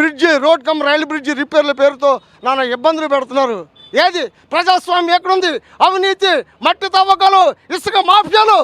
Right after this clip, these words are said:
కొవ్వూరుని వెళ్తున్నాయి. వీటన్నిటిని అరికట్టాలంటే ఖచ్చితంగా లిబరేషన్ కాంగ్రెస్ పార్టీకి మీరు ఓటేసి నన్ను ఎమ్మెల్యేగా గెలిపిస్తే కొవ్వూరు అభివృద్ధి చేస్తాను, పర్యాటక రంగంగా అభివృద్ధి చేస్తానని చెప్పేసి మీ అందరికీ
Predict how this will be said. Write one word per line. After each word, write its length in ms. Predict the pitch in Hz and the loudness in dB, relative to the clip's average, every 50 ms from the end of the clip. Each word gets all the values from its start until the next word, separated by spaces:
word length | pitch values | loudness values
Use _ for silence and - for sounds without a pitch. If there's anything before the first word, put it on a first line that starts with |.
| 214 _ _ _ _ _ _ _ _ _ _ _ _ _ | -2 _ _ _ _ _ _ _ _ _ _ _ _ _
కొవ్వూరుని 380 | 262 277 294 311 311 277 277 277 285 | -2 -2 0 0 -2 0 0 0 0
వెళ్తున్నాయి. 400 | 302 - 302 311 302 269 233 160 139 _ _ - 214 | 0 -2 -2 -2 -2 -2 -2 -4 -10 _ _ -10 -6
వీటన్నిటిని 640 | 240 247 240 196 240 269 277 302 320 269 285 294 277 | -6 -6 -4 -4 -4 -2 -2 -4 -4 -4 -2 -2 -2
అరికట్టాలంటే 560 | 277 330 320 339 330 320 320 330 320 320 359 370 349 - _ - _ _ - | 0 0 0 0 0 0 0 -2 0 2 2 0 0 -2 _ -20 _ _ -2
ఖచ్చితంగా 420 | 359 359 359 370 349 349 349 339 320 311 | -2 -2 -4 -6 -4 -2 -2 -2 0 2
లిబరేషన్ 540 | 320 339 330 349 359 339 - 330 339 - - 330 | 0 0 2 2 2 2 0 -4 -10 -4 -2 0
కాంగ్రెస్ 360 | 349 359 359 349 339 339 - _ - | 0 2 0 0 -2 -2 -4 _ 2
పార్టీకి 460 | 339 381 370 359 370 381 349 359 349 269 - - _ _ _ _ 254 | 2 2 2 0 -4 -4 -2 -2 -2 -2 -4 -8 _ _ _ _ -2
మీరు 140 | 339 349 320 311 339 | -2 0 2 4 4
ఓటేసి 460 | 381 381 - 392 381 - - 370 311 - - - _ _ _ _ - | 2 2 2 0 -2 0 -2 -4 -6 -6 -8 -12 _ _ _ _ -4
నన్ను 160 | 302 311 311 277 277 | -4 -2 -2 -4 -4
ఎమ్మెల్యేగా 460 | 320 359 370 370 359 359 349 339 330 330 269 | -2 0 0 2 2 2 0 0 0 0 0
గెలిపిస్తే 460 | 311 330 330 311 320 311 - 339 311 302 277 220 - _ _ _ _ - | -2 -4 -2 -4 -6 -4 2 4 4 4 4 2 -2 _ _ _ _ -2
కొవ్వూరు 460 | 302 320 320 320 330 330 320 320 302 269 208 - _ _ _ _ _ _ _ _ _ - 226 | -2 -2 0 0 0 0 2 0 -2 -2 -4 -8 _ _ _ _ _ _ _ _ _ -2 -2
అభివృద్ధి 360 | 311 339 381 381 381 330 330 285 | 0 0 -2 -2 -4 -4 -4 -2
చేస్తాను, 360 | 311 311 294 - 320 311 311 294 277 240 190 _ _ _ _ _ _ 269 | -2 -2 0 -2 0 0 0 0 -2 -4 -6 _ _ _ _ _ _ -4
పర్యాటక 380 | 302 349 349 339 339 339 320 320 311 | 0 0 0 0 0 -2 -2 -2 -2
రంగంగా 320 | 330 370 392 381 370 359 349 | 0 0 0 0 2 2 2
అభివృద్ధి 320 | 339 320 320 330 302 294 302 | 2 0 -4 -8 -6 -4 -4
చేస్తానని 320 | 302 302 - 320 302 302 294 | -4 -4 -4 -6 -4 -2 -4
చెప్పేసి 360 | 294 294 294 294 233 247 277 262 240 208 - _ _ _ - | -2 0 -2 -2 -2 -2 -2 -2 -4 -4 -6 _ _ _ -2
మీ 60 | 262 277 | -2 -2
అందరికీ 300 | 294 294 294 294 226 277 | -2 -2 -4 -4 -4 -6